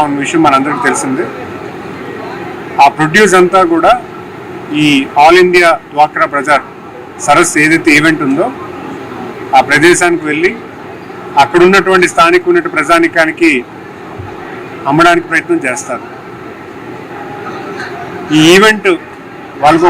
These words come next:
మంచి అవకాశం, ఎందుకంటే వాళ్ళ ప్రొడ్యూస్ అంతా కూడా, అంటే ఇక్కడ అమ్ముకోవడానికి, అలాగే ఆ ప్రొడ్యూస్ అంతా కూడా ఇతర రాష్ట్రాల నుంచి వచ్చిన ప్రొడ్యూస్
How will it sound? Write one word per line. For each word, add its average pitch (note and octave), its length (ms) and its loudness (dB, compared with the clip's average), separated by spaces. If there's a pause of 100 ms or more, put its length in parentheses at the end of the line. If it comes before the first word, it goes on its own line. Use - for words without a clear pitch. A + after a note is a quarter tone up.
మంచి F3+ 260 2
అవకాశం, E3 420 -2 (380)
ఎందుకంటే D#3+ 420 2 (1500)
వాళ్ళ E3 200 8 (400)
ప్రొడ్యూస్ E3+ 440 2
అంతా F3+ 200 4 (120)
కూడా, E3 200 2 (1160)
అంటే C#3+ 180 2 (180)
ఇక్కడ D#3 160 0 (100)
అమ్ముకోవడానికి, E3+ 640 2 (1500)
అలాగే F3+ 260 6 (160)
ఆ D3+ 120 6
ప్రొడ్యూస్ F3+ 380 4
అంతా F3+ 200 4 (120)
కూడా E3 180 4 (1800)
ఇతర F#3 180 2 (100)
రాష్ట్రాల F#3 340 4
నుంచి F3+ 160 2 (160)
వచ్చిన E3 320 -4
ప్రొడ్యూస్ E3+ 320 4